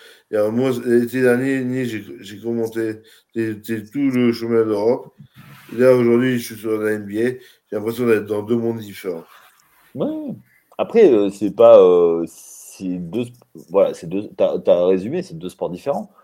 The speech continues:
Speaker 2: Mais, euh, je, moi, je blâme pas les gamins qui y vont. Je, le problème, c'est qu'il faut être suffisamment, euh, euh,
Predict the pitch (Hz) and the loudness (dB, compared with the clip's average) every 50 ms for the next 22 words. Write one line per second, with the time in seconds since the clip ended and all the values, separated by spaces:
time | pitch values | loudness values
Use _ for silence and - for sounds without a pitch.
0 | _ _ _ _ - 85 92 113 135 170 214 - - - - 92 95 92 92 90 | _ _ _ _ -12 -4 -2 2 2 2 2 0 -4 -4 -2 0 2 2 0 0
1 | 98 104 110 110 90 85 101 104 117 135 143 120 113 95 85 104 107 110 - - | -2 0 0 0 -2 -4 -4 -2 0 0 0 0 -2 -4 -2 -2 -2 0 0 0
2 | 131 117 104 92 104 98 101 104 98 - - 98 90 98 131 175 185 - _ _ | 2 2 2 0 0 0 -2 -4 -8 -10 -10 -10 -6 -4 -4 -4 -6 -8 _ _
3 | _ _ _ _ _ - 92 92 110 110 104 104 - - _ _ _ _ _ _ | _ _ _ _ _ -16 -6 0 0 2 2 0 -4 -12 _ _ _ _ _ _
4 | _ _ _ 110 107 110 123 139 127 - - 120 120 131 156 180 180 - - 113 | _ _ _ -2 2 2 2 2 0 0 2 6 6 6 6 4 0 -4 -12 -18
5 | - 110 - 117 117 113 110 - - - - - - 127 117 - 127 113 117 120 | -18 -6 2 4 4 4 4 0 -12 -20 -20 -20 -18 -18 -14 -10 -2 0 2 2
6 | 117 117 117 120 120 117 107 95 90 90 87 87 87 87 85 82 - - _ _ | 2 0 -2 -2 0 2 2 2 4 4 2 2 2 2 0 0 -4 -10 _ _
7 | _ _ _ _ _ _ _ _ 80 - _ _ - 80 82 85 82 82 82 82 | _ _ _ _ _ _ _ _ -20 -20 _ _ -6 -4 -2 0 0 0 2 2
8 | 80 78 78 78 76 73 73 71 73 69 67 65 67 67 65 64 | 2 2 2 2 0 0 0 -2 -2 -2 -2 -4 -6 -6 -8 -8